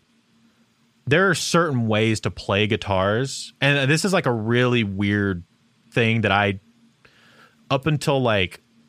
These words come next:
probably three or four years ago, I didn't really understand. But when I started doing more higher level tracking, there's just certain ways to play guitar that just sound better than others.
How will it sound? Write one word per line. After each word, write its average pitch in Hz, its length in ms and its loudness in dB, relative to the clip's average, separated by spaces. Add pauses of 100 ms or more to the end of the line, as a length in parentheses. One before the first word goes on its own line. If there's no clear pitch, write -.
(200)
probably 151 260 0
three 104 280 -2
or 101 60 0
four 95 200 -4
years 95 260 -2
ago, 123 480 0
I 110 80 0
didn't 104 400 -2
really 101 260 0
understand. 101 880 -4 (320)
But 117 120 -4
when 127 180 0
I 147 80 2
started 131 460 0
doing 107 560 0 (160)
more 101 440 -2
higher 110 360 0
level 101 260 -2
tracking, 139 680 -2 (880)
there's 156 300 2
just 156 280 -2 (320)
certain 160 500 -2
ways 131 260 2
to 120 80 -8
play 127 180 0
guitar 110 520 0 (240)
that 143 100 0
just 147 260 0
sound 127 340 2
better 104 280 2
than 90 220 -2
others. 82 420 -8